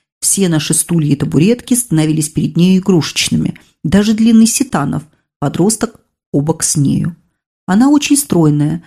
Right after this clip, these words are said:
но её грудь бугром поднята к подбородку, движения медленны, неуклюжи. Ей за сорок лет, но круглое неподвижное лицо её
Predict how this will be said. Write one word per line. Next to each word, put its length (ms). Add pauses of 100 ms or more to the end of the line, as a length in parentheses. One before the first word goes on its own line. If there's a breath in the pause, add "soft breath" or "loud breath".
(200 soft breath)
но 100
её 220
грудь 260
бугром 440
поднята 420
к 100
подбородку, 800 (180 loud breath)
движения 520
медленны, 760
неуклюжи. 680 (420)
Ей 180
за 140
сорок 380
лет, 340 (300 soft breath)
но 160
круглое 400
неподвижное 640
лицо 360
её 360